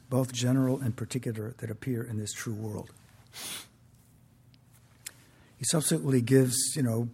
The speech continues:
prima facie reasons for why, for example, our universe would contain stars which give light, and why each star would be at the center of a system of planets. There he gives no reasons why we would have a-, we,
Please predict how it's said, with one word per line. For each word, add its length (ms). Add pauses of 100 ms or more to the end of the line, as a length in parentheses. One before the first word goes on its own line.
prima 260
facie 420
reasons 720 (300)
for 160
why, 560
for 180
example, 560 (280)
our 100
universe 540
would 100
contain 480
stars 640
which 160
give 220
light, 260 (420)
and 140
why 140
each 240
star 500
would 160
be 140
at 80
the 80
center 400
of 100
a 40
system 360
of 140
planets. 480 (1600)
There 180
he 80
gives 220
no 80
reasons 420
why 200
we 100
would 180
have 160
a-, 180
we, 220